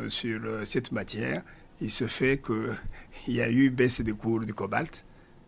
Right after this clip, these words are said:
de quatre-vingt-dix mille, euh, dollars la tonne. Je crois que nous sommes dans les trente mille tonnes. Donc le super profit qu'on attendait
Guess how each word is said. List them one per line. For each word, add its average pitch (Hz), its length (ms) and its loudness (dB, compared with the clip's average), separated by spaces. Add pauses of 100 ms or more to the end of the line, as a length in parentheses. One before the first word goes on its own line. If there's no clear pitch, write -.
de 110 140 0
quatre-vingt-dix 117 760 2
mille, 117 340 2
euh, 107 320 0
dollars 110 360 2
la 107 160 -2
tonne. 151 360 0 (380)
Je 113 200 -4
crois 120 180 2
que 123 100 -2
nous 110 140 2
sommes 120 320 2
dans 117 220 2
les 110 120 0
trente 107 420 -4
mille 107 500 -6
tonnes. 95 240 -8 (380)
Donc 117 220 2
le 117 120 4
super 139 380 4
profit 131 380 0
qu'on 120 160 2
attendait 113 520 0